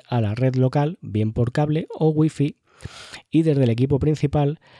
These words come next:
nos aparecerá un nuevo equipo en el apartado de red o conexiones de red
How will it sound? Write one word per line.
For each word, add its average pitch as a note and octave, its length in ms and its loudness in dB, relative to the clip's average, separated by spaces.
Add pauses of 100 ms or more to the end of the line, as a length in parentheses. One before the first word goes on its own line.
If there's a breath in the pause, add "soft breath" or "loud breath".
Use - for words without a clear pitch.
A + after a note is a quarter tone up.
(160 soft breath)
nos C#3+ 240 2
aparecerá B2 640 0
un C#3+ 180 0
nuevo C#3+ 200 4
equipo C#3 300 0
en A2 60 2
el G#2 100 0
apartado G#2+ 760 -2 (340)
de G2 160 -4
red C#3+ 260 2 (100)
o A#2+ 120 -8
conexiones B2 540 0
de C#3+ 100 0
red C3+ 200 0